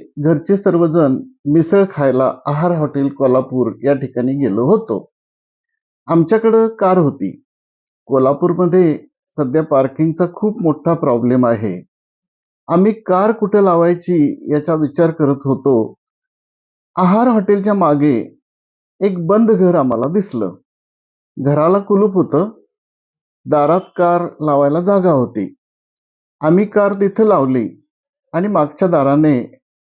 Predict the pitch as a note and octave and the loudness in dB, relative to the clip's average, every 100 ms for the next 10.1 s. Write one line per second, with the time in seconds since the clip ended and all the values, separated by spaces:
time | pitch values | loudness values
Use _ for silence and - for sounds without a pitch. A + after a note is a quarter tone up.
0 | _ - D3 E3 G3 F3 C#3+ C#3 C3 A2+ | _ -6 -2 0 0 0 0 0 0 2
1 | C3+ D3+ - D3+ D3+ F#3 F3 A#2+ G#2+ G#2+ | 2 0 0 -2 0 0 0 -2 -2 -4
2 | A2 G3 G3 A#2+ F#2+ - _ _ _ _ | -2 0 0 0 -4 -10 _ _ _ _
3 | _ _ _ _ _ _ _ _ - G3 | _ _ _ _ _ _ _ _ -2 0
4 | F#3 G3+ B3 B3 A#3+ A3+ A3 F3+ - - | 2 2 2 2 0 0 0 -2 -2 -4
5 | D#3+ F3+ F3 E3+ E3+ C#3+ C#3 G#2+ - _ | -2 0 2 2 2 4 2 0 -6 _
6 | _ _ _ _ _ _ _ F3+ F3+ A3 | _ _ _ _ _ _ _ -2 2 2
7 | G#3 G#3 G3 E3+ D3+ C#3 G#2+ - _ _ | 4 4 4 2 4 2 0 -8 _ _
8 | _ _ _ - F#3 G3+ G3+ G#3+ G3 D3 | _ _ _ -2 2 2 2 0 0 0
9 | D#3 E3 G3 F#3 D3 C3 C3 D3 D3+ B2 | 2 0 -2 0 0 0 -2 0 2 0